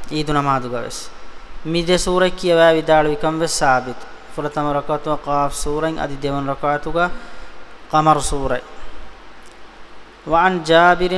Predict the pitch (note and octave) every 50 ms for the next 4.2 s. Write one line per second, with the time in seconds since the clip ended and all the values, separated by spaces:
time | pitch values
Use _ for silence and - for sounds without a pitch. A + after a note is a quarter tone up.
0 | F3+ F3+ E3+ D#3+ D#3 D#3+ E3 D#3+ D#3 D#3 E3 E3 D#3+ D#3+ D#3 - D#3 D3 D3+ D3+
1 | D3+ D3 D3 D3 D3+ D#3 D#3 D#3 D3+ - - D3+ D3+ D3 D3+ G3 G#3 - - -
2 | - - - - - - - - - - - - - - - E3 F#3 F#3+ F#3 F#3+
3 | F#3 - G3+ G3+ G#3 G#3 G#3 G3+ G3+ G3+ G#3 G3 F#3 - G3+ G#3+ A3 A3 G#3+ -
4 | G#3+ G#3 G3 F#3